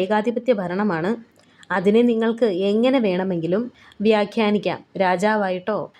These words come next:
പ്രസിഡന്റായിട്ടോ എങ്ങനെ എടുത്താലും കുഴപ്പമില്ല. ഇനി ഞാൻ തീരുമാനിക്കുന്ന കാര്യങ്ങളെ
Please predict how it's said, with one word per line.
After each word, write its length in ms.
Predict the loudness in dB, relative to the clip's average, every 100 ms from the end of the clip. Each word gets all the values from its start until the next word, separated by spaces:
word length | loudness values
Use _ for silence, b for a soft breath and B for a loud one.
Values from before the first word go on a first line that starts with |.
| b
പ്രസിഡന്റായിട്ടോ 760 | 0 2 4 2 2 0 2 0 2 2
എങ്ങനെ 300 | 4 4 4 4
എടുത്താലും 360 | 2 0 0
കുഴപ്പമില്ല. 480 | 0 -2 -4 -4 -4 -6 -10 b b b
ഇനി 200 | 2 4 4
ഞാൻ 160 | 2 2 2
തീരുമാനിക്കുന്ന 540 | 2 2 2 0 0 0
കാര്യങ്ങളെ 440 | 0 2 2 2